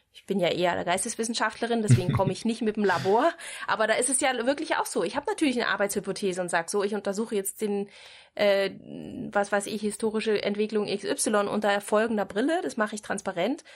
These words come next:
Und am Ende muss ich dann sagen, hm, ha-, stimmt es? Habe ich quasi genug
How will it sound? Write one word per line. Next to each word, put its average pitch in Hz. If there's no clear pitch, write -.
Und -
am -
Ende 285
muss 240
ich 226
dann 233
sagen, 233
hm, 220
ha-, 208
stimmt 233
es? 311
Habe 254
ich 247
quasi 226
genug 226